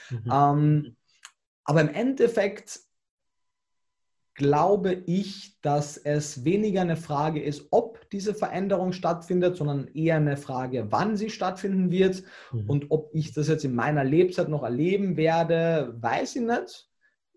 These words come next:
Speaker 2: Es wäre mir natürlich ein Anliegen, weil ich es gerne miterleben würde und weil jedes Jahrzehnt früher auch wichtig für alle Leidtragenden des Systems wäre. Aber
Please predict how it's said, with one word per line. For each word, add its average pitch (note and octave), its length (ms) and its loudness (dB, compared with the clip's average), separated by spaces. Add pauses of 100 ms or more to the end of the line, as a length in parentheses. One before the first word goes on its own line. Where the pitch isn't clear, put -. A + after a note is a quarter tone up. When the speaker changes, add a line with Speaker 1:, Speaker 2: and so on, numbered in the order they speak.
(120)
Speaker 2:
Es D3 240 -10
wäre D3+ 140 4
mir E3+ 100 2
natürlich D3+ 300 2
ein C#3+ 60 0
Anliegen, G3+ 520 2
weil E3 100 4
ich D3+ 100 -2
es - 40 -14
gerne D3 160 0
miterleben C#3 460 0
würde G3+ 300 10
und D#3 140 4
weil C#3 160 2
jedes C#3+ 300 2
Jahrzehnt C3+ 360 -2
früher C#3+ 440 4
auch A#2+ 200 4
wichtig D3+ 340 0
für - 140 -2
alle B2 160 2
Leidtragenden F3+ 920 0
des F3 140 -4
Systems F3 600 -4
wäre. E3 480 0
Aber D3 520 2